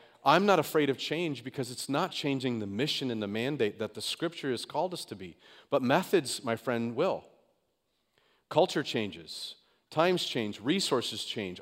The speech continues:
All those things are cha-, our facility is just a facility. How we can leverage it for our mission is what's most important. Not color of carpet, not all those th-, it doesn't matter.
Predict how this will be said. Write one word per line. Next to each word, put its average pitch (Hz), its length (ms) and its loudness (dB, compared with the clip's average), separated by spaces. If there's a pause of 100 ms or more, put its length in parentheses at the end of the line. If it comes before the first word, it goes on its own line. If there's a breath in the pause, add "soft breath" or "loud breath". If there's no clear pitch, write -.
All 208 260 4
those 196 220 4
things 175 280 -2
are 147 60 -4
cha-, - 160 -8 (280 loud breath)
our 139 140 6
facility 175 720 2
is 127 120 0
just 170 180 -2
a 151 60 -4
facility. 139 560 0 (220 loud breath)
How 185 280 6
we 190 180 4
can 147 320 0
leverage 165 420 2
it 110 240 0 (280 soft breath)
for 143 420 2
our 135 120 6
mission 139 440 2
is 117 160 -6
what's 127 160 -2
most 127 240 0
important. 95 420 -4 (1400)
Not 143 560 4
color 135 280 4
of 123 100 0
carpet, 160 460 4
not 139 200 4
all 147 140 6
those 143 220 2
th-, 147 160 -6
it 123 40 -2
doesn't 139 260 0
matter. 127 400 -8